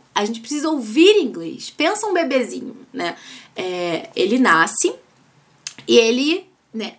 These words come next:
ele vai começar a falar lá pra um ano e meio, dois anos.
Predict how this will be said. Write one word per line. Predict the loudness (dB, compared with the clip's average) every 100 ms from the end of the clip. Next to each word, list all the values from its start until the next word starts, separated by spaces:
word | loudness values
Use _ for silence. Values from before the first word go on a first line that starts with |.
| _
ele | -8
vai | -6 -6
começar | -6 -8 -6
a | -8
falar | -4 -4 0 2 2 0 -8 _ _ 2
lá | 2
pra | 4 2
um | 2 0
ano | -2
e | -2
meio, | -4 -4 -2 -2 -4 -4 -6 -6 -14
dois | -4 0 0 0
anos. | -6 -8 -10 -10 -10